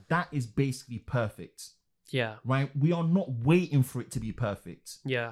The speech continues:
Speaker 1: We are not buying it with the notion of it will get perfect after. It
Speaker 2: Yeah.
Speaker 1: needs to be perfect straight away to the point where you know that you will forget the fact that you're not getting any extras. You get my point?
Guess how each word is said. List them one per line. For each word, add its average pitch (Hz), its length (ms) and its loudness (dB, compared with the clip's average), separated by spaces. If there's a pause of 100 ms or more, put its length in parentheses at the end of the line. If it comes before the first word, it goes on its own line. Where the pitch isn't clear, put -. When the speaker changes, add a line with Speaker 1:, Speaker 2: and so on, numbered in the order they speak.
(120)
Speaker 1:
We 143 160 8
are 151 40 8
not 156 280 0
buying 175 300 0
it 139 100 -2
with 131 160 0
the 131 80 0
notion 143 460 -2
of 113 240 -4
it 135 60 -4
will 123 160 -4
get - 300 -8
perfect 127 460 -6
after. 123 360 -4 (640)
It 143 80 6
Speaker 2:
Yeah. 143 120 8
Speaker 1:
needs 190 220 2
to - 60 -12
be 180 140 -6
perfect - 800 -4 (920)
straight - 540 -2
away 190 280 0
to 156 160 -4
the 143 120 -2
point 170 380 -4
where 120 180 -2
you 147 460 2
know 135 640 6 (600)
that 123 240 2
you 156 80 2
will 151 100 0
forget 147 440 -4
the 127 80 -4
fact - 200 -8
that 117 40 -10
you're 113 100 -6
not 113 140 -10
getting 110 200 -8
any 104 180 -6
extras. - 380 -14
You 117 60 -14
get 135 100 -4
my 131 100 -2
point? 147 280 -2